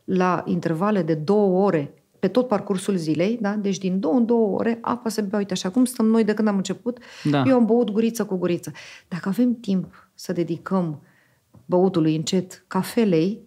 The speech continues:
Speaker 1: poate avem timp să dedicăm și apei, care este, de fapt, mai esențială, mai importantă decât, esențială și mai importantă decât cafeaua. Deci, dimineața, la trezire, organismul are cel mai mare grad de aciditate.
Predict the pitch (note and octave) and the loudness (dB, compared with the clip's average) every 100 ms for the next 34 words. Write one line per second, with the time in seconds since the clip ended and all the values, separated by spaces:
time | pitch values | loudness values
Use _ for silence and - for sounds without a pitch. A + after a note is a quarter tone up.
0 | _ - G3 F3+ G#3+ G#3+ G#3 G3 G3 F#3+ | _ -10 -6 -2 -2 -2 -2 -4 -4 -6
1 | F#3 F#3 F3+ - F3+ - F3+ F3 G3 F3+ | -6 -6 -8 -6 -8 -6 -8 -6 -4 -4
2 | F3+ F3 - F#3 - - F3+ F3+ F3 F3 | -4 -8 -6 -10 -10 -10 -4 -2 -2 -2
3 | F#3 F3+ F3 E3+ F3+ F3+ F#3 F#3 E3+ E3+ | -4 -2 -2 0 -2 -2 -2 -2 -2 -2
4 | E3+ E3 - F#3+ F#3 F#3 G3+ F#3+ F#3+ F3 | -4 -8 -6 -6 -4 -2 -2 -2 -2 -4
5 | F3 F3 E3 F3 - - D#3+ C#3+ - - | -4 -6 -4 -4 -4 -10 -8 -10 -10 -14
6 | - - - - - - G#3+ - - _ | -14 -14 -16 -18 -6 0 2 0 -8 _
7 | - F#3+ A3 B3 B3 - D3+ _ G3+ F#3+ | -4 2 4 2 0 -8 -10 _ -2 0
8 | F3 F3 A#3 A#3 A3+ A#3 _ - F3+ F#3+ | 0 2 2 2 0 -4 _ -4 0 2
9 | A3 A3+ G#3+ G3 F3 E3+ A#3+ A#3 G3+ G#3 | 2 2 0 -2 -2 0 2 2 0 -2
10 | G3 F3 F#3 F3+ F3+ F3 - - - - | -2 -2 -4 -4 -6 -8 -8 -10 -8 -10
11 | - | -12